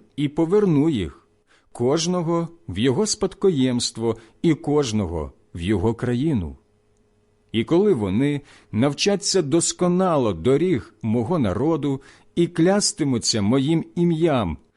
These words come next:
як жив Господь, як то вони були навчили мій люд клястися Ваалом, то осядуться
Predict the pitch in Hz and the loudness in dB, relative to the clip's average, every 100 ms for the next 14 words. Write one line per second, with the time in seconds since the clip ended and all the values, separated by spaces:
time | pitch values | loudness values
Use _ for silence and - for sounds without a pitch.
0 | _ _ - 107 139 101 80 69 117 165 | _ _ -6 -2 -2 -2 -8 -4 0 2
1 | 107 - _ - 85 92 - - 156 127 | 0 -8 _ -12 -6 -4 -4 -2 -2 -2
2 | - _ _ _ _ _ _ - 120 165 | -10 _ _ _ _ _ _ -6 0 0
3 | - - 190 190 196 208 175 - 143 151 | 0 0 2 4 4 4 2 -2 -2 2
4 | 180 185 185 - - 143 120 120 143 147 | 2 2 -2 -4 -2 0 2 2 2 0
5 | 156 110 - _ - 131 127 - 131 120 | 0 0 -4 _ -8 -4 -4 -4 -4 -4
6 | 127 127 151 123 87 73 69 - _ _ | -2 -2 -2 -2 -2 -6 -10 -16 _ _
7 | _ _ _ _ _ - - - 143 131 | _ _ _ _ _ -20 -14 -2 -2 -2
8 | - - 104 - - 196 214 131 90 - | -8 -8 -4 -2 0 0 0 -4 -6 -6
9 | 98 80 | -6 -6